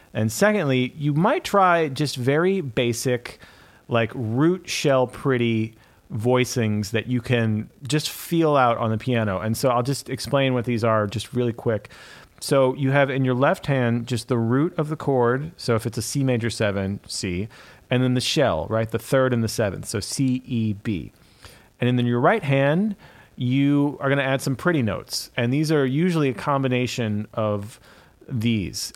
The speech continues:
either the fifth, the ninth, the eleventh, or the thirteenth, depending on the chord and depending on how you wanna hear it.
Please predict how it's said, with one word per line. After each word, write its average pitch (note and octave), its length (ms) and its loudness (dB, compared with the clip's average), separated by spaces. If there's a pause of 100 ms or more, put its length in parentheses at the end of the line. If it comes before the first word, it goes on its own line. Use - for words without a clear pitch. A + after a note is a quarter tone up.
either G#2+ 260 0
the G2+ 120 -4
fifth, - 680 -4
the A#2 160 -2
ninth, A#2 680 -2 (460)
the A#2 140 0
eleventh, A2 720 0
or G2+ 220 0
the F#2 120 -6
thirteenth, - 840 -6
depending C3+ 400 0
on A2+ 100 0
the G#2+ 80 -2
chord G2 320 0
and G#2+ 100 -2
depending C#3 320 -2
on C3 180 -2
how B2 200 -4
you A#2+ 180 0
wanna A2+ 160 0
hear C3 200 0
it. - 100 -2